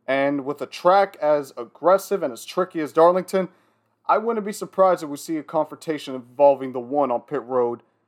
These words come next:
once we head to the Goodyear four hundred on Sunday. All right, I wanna end this episode off giving a little bit of love to IndyCar.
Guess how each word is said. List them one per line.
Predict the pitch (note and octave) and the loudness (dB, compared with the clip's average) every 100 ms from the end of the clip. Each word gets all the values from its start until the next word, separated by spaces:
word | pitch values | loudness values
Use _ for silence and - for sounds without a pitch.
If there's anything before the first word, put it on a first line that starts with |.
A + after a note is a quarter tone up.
| _ _ | _ _
once | B2 C#3 - | -4 -4 -2
we | |
head | C3 B2+ | -4 -4
to | - | -4
the | A#2+ | -12
Goodyear | A#2+ G#2+ A2 | -10 -10 -12
four | - G2 | -12 -14
hundred | G2+ A2 G#2 | -10 -12 -12
on | D#2 - | -16 -16
Sunday. | - - - - _ _ _ _ _ _ _ _ _ _ _ _ _ _ _ _ _ _ _ _ _ - | -16 -16 -18 -20 _ _ _ _ _ _ _ _ _ _ _ _ _ _ _ _ _ _ _ _ _ 0
All | F#3+ | 4
right, | E3+ - - - | 4 2 -8 -2
I | D#3 A3+ | 2 4
wanna | B3 A#3+ | 2 -2
end | A3+ G#3+ | -4 -6
this | G3 | -4
episode | G3 G3 F3+ F#3 E3+ | -4 -6 -4 -2 2
off | D#3+ D#3+ D3+ - D3+ | 6 6 4 -2 -12
giving | G#3 G3+ | -8 -4
a | G3 | -4
little | F3 F#3 | -2 -2
bit | F3 | 0
of | E3+ C#3 | 0 0
love | D3+ D#3 C#3 | -2 -4 -6
to | - - C#3+ C#3 | -16 -10 -10 -10
IndyCar. | D3+ D3 B2 - - | -10 -12 -12 -18 -20